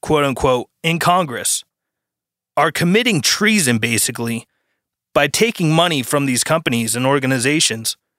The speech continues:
in trade for political favors. I used to think that this kind of corruption was hard to wrap my head around, and then it clicked some years ago,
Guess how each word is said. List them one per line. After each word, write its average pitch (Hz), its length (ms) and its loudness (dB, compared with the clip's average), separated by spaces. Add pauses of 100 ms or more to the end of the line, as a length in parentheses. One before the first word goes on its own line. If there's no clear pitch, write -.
(760)
in 151 260 0
trade 143 600 0
for 120 340 -2
political 143 760 0
favors. - 580 -2 (1040)
I 139 60 2
used 196 280 2
to 170 100 2
think 185 220 0
that 143 180 2
this 147 160 0
kind 160 180 0
of 131 60 -4
corruption 143 500 0
was 123 340 0 (100)
hard 165 400 0
to 147 60 0
wrap 147 220 2
my 117 140 -2
head 139 180 -4
around, 110 320 -4 (480)
and 131 180 -4
then 147 140 2
it 123 160 0
clicked - 540 -2 (760)
some 156 280 0
years 143 340 2
ago, 113 340 -2